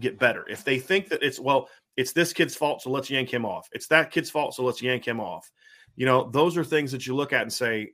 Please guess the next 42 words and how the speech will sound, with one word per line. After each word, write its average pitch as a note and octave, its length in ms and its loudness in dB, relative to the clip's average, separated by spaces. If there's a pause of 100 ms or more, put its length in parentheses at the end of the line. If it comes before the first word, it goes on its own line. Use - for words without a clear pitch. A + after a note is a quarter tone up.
"Okay, A#2+ 240 -2
here, D3+ 420 0
if B2 140 -10
you A#2 80 -4
do C3 260 0
this, C3+ 520 0 (800)
you B2 120 -4
can B2+ 120 -4
go B2 200 4
out A#2+ 260 2
and, G2 280 -6 (100)
and, G2+ 440 -4 (360)
and A2 360 -4
be A#2 160 0
effective G#2+ 500 -2
and G2 100 -6
be G#2 120 -8
successful." - 760 -10
And G#2+ 120 -6
I G#2+ 60 -2
think G#2 220 -8
those B2 240 4
are A2+ 60 -4
the G2+ 100 -4
things G2 280 -6
that G2 80 -8
I'm, F#2 320 -10
that G2+ 120 -8
I G2 120 -2
want G2 260 -8
to G2 80 -14
see G2 220 -8
from E2+ 200 -14
this F2 140 -14
group. - 260 -8
And G#2 60 -12
if - 80 -12
they B2 80 4
can B2 120 -2
do G3 120 4
that, D#3 200 6
Ryan, G#2+ 340 0